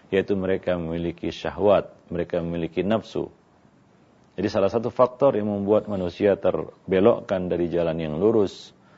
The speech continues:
adalah syahwatnya. Dia mengikuti syahwatnya. Ya, kita memang, memang tidak dapat, eh, membuang syahwat kita, tapi kita tidak boleh mengikutinya, mengikuti hawa nafsu.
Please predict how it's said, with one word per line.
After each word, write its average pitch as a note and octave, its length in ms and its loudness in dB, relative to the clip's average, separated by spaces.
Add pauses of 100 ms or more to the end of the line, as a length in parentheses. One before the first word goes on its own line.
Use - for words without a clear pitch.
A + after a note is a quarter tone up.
(320)
adalah E2+ 560 0
syahwatnya. E2 800 0 (720)
Dia G2 160 2
mengikuti F2 560 -4
syahwatnya. E2 720 0 (800)
Ya, - 260 -6 (460)
kita A2 720 2
memang, A2+ 560 0
memang B2 340 2
tidak G2+ 240 2
dapat, G#2+ 340 2 (680)
eh, F2 160 -4
membuang A2+ 500 6
syahwat F#2+ 460 0
kita, - 400 -2 (320)
tapi F#2+ 260 -2
kita F#2 240 -6
tidak F2+ 300 0
boleh G#2 340 6
mengikutinya, F#2+ 880 -2 (640)
mengikuti F#2 480 0
hawa F#2 320 4
nafsu. - 480 -8